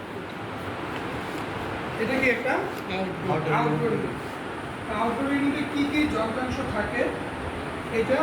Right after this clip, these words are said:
Speaker 1: আমি এখানে ওপেন করে রেখেছি আপনাদেরকে বোঝানোর সুবিধা। এবং ইলেকট্রনিক্সের সাথে মেকানিক্যাল পার্টসগুলো কীভাবে কাজ করে, সেটা সম্পূর্ণ আজকে বুঝবেন। মনোযোগ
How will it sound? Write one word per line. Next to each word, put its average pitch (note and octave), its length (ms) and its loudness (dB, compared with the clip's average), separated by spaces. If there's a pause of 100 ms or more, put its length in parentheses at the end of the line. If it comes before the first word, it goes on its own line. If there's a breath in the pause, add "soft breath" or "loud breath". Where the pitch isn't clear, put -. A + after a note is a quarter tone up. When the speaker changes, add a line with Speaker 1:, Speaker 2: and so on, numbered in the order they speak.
Speaker 1:
আমি A3+ 120 2 (100)
এখানে A#3 300 0
ওপেন A#3 240 0
করে A#3 220 2
রেখেছি A#3 260 0 (120)
আপনাদেরকে A3 440 0
বোঝানোর G#3 380 0
সুবিধা। F#3 280 -2 (1000)
এবং C4+ 160 4 (2000)
ইলেকট্রনিক্সের C#4 680 2
সাথে C#4 180 2 (140)
মেকানিক্যাল B3+ 540 2
পার্টসগুলো B3 460 0
কীভাবে B3+ 320 -2 (100)
কাজ A#3 120 2 (100)
করে, C4 140 0 (120)
সেটা A#3 280 0
সম্পূর্ণ A3+ 320 -4 (140)
আজকে G3 280 -2
বুঝবেন। F3+ 340 -2 (1900)
মনোযোগ A#3+ 320 2